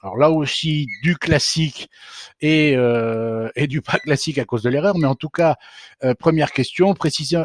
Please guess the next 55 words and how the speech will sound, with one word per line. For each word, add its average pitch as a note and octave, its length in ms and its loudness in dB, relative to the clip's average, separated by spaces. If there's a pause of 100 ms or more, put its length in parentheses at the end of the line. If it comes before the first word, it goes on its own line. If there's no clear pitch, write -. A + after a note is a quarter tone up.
à C#3+ 100 0
quoi D3 160 -4
correspond C#3+ 420 -2
un C#3 60 2
coût C3+ 160 -8
standard, C#3 500 0
son C3+ 180 -2
utilité, B2+ 520 0
ses C3 200 0
limites C#3 380 0
dans B2 120 2
le A#2 100 0
cadre B2+ 260 -2
de A#2 40 -2
la A2 160 -2
démarche B2 460 0
envisagée. G#2+ 640 -2 (340)
Donc A#2 200 -4
ça, C#3+ 220 2
bon, G#2 140 -8
ben, F#2+ 100 -14
ça B2+ 160 -6
c'est A#2+ 160 -4
du G#2+ 120 -10
cours, D3+ 340 -2
hein, C3 160 0
euh, G#2+ 200 -4 (400)
le C3+ 160 0
principe B2+ 400 -2
des A2+ 140 -4
coûts - 160 -16
standards, B2 540 0
les B2+ 200 2
intérêts A#2 360 0
des G#2+ 80 -6
coûts - 160 -20
standards, A#2+ 420 -4
les C3+ 140 4
limites B2+ 260 2
des A#2 80 -2
coûts - 180 -14
standards, A#2 320 -2
vous C3+ 140 0
l'aviez A#2+ 320 0
dans G2+ 140 0
le G2 160 -2
cours, D#3+ 400 4 (260)
c'était - 340 0
aussi, C#3+ 680 0
euh, B2 240 0
tombé C3+ 420 0
en A#2 120 0
deux A2+ 120 -2
mille A2+ 220 -2
dix-sept, A#2+ 580 -2